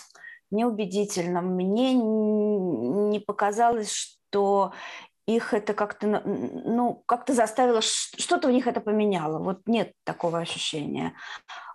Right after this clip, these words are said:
А самое главное, что я не увидела в людях сочувствия к Украине. Мне-то казалось, что ну вот сейчас вы оказались в шкуре этих людей. Вы оказались в шкуре украинцев, которые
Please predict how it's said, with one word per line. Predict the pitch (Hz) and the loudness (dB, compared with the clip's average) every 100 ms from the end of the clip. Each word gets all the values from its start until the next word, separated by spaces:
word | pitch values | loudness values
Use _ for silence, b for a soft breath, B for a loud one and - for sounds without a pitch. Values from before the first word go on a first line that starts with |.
| _ - | _ 0
А | 220 | 0
самое | - 254 240 254 247 226 | 2 4 4 6 4 4
главное, | 240 240 240 240 240 240 | 4 4 4 0 0 0
что | 247 - - _ - 226 | 0 -6 -12 _ 0 2
я | 226 240 233 | 4 2 4
не | 240 | 2
увидела | 233 226 254 233 240 208 | 0 2 2 2 2 2
в | |
людях | 208 220 226 202 202 196 - - - | 2 4 2 2 2 2 -2 -4 -6
сочувствия | - 247 - 262 - 240 226 | -2 0 2 0 2 0 0
к | 226 | 0
Украине. | 214 233 240 247 185 139 - - | -4 0 2 4 2 -4 -8 -8
Мне-то | - 202 226 302 262 | -4 0 2 2 2
казалось, | 240 233 220 208 | 0 2 2 2
что | - 233 | 0 2
ну | 254 | 2
вот | 262 | 2
сейчас | - 254 302 254 262 | -2 -2 2 2 -2
вы | 202 220 269 | -2 2 4
оказались | - 208 202 196 214 202 185 | 2 -2 -2 0 2 2 -2
в | - | -4
шкуре | - - 240 233 | -6 -2 0 2
этих | 190 202 - | 2 -2 -4
людей. | 220 220 226 175 - - B B B | -2 0 2 0 0 -8 B B B
Вы | - 220 | -2 0
оказались | 247 208 226 220 | 2 0 0 -2
в | - | -4
шкуре | - - 233 | -6 2 4
украинцев, | 202 202 202 254 269 190 | 4 2 2 2 2 -2
которые | - 202 196 220 220 208 190 | -2 -4 0 0 2 2 2